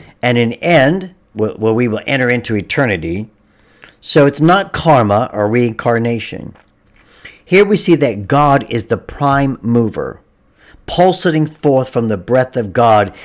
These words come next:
is waves of gravitational energy, the hovering, waves of electromagnetic energy.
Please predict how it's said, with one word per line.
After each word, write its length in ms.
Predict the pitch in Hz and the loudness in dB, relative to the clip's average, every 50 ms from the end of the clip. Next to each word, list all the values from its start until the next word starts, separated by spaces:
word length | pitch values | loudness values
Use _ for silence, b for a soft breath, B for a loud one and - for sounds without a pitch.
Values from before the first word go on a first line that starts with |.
| B B B | B B B
is 180 | 110 107 101 | -6 -6 -4
waves 800 | 104 104 104 101 117 151 156 160 160 156 156 143 127 117 95 - | -6 -8 -6 -2 0 2 4 4 4 4 4 2 0 -2 -2 0
of 180 | 117 107 98 90 | -2 -2 -2 -4
gravitational 1080 | - 110 127 127 131 120 123 117 - 123 120 113 - - 120 113 113 110 104 101 - _ _ _ - | -4 0 0 2 2 0 -2 -4 -4 -8 -6 -6 -4 -4 -2 0 0 -2 -2 -4 -8 _ _ _ -6
energy, 480 | 117 110 104 95 - - 90 90 82 b b b b b | -6 -4 -4 -6 -6 -8 -10 -10 -12 b b b b b
the 80 | - 104 | -10 -8
hovering, 680 | - - - 160 143 104 98 92 85 67 65 - - B B B B B B | -8 -2 0 0 2 0 -2 -10 -12 -12 -14 -18 -20 B B B B B B
waves 540 | - 110 131 156 165 165 156 147 131 117 - | -4 0 2 4 6 6 6 4 2 2 0
of 100 | 123 101 | 0 2
electromagnetic 1200 | 110 107 110 127 123 - - - - 120 107 110 110 107 98 110 113 120 117 104 110 - - - | 2 2 2 0 -2 -4 -6 -2 0 0 2 2 0 0 0 0 0 0 2 0 0 -2 -4 -10
energy. 520 | 110 98 92 95 87 - - 85 78 78 | -10 -10 -8 -10 -12 -12 -10 -10 -10 -12